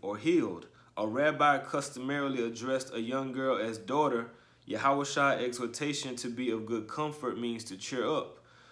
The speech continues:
The further, the further statement, "Thy faith have made thee whole," indicates that God's blessing on our behalf, on our behalf is usually in proportion to our willingness to trust him. Mm.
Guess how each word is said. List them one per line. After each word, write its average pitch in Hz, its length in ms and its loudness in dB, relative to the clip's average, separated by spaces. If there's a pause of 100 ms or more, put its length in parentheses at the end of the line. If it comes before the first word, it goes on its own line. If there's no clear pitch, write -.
The - 100 -8
further, 147 440 0
the 120 160 -6
further 156 480 4
statement, 123 760 0
"Thy 123 220 4
faith 175 440 2
have 131 220 0
made 127 300 -2
thee 120 160 -2
whole," 151 380 4
indicates 123 560 -2
that 95 240 -6
God's 127 340 2
blessing 127 540 -2
on 101 180 -4
our 131 240 4
behalf, 139 600 0 (100)
on 123 120 0
our 131 140 4
behalf 127 540 2
is 113 200 -2
usually 135 460 0
in 110 100 -6
proportion 131 720 -4 (340)
to 131 200 -4
our 117 240 4
willingness 135 640 0
to 123 160 -8
trust 143 460 0
him. 101 160 -6 (260)
Mm. 131 360 -2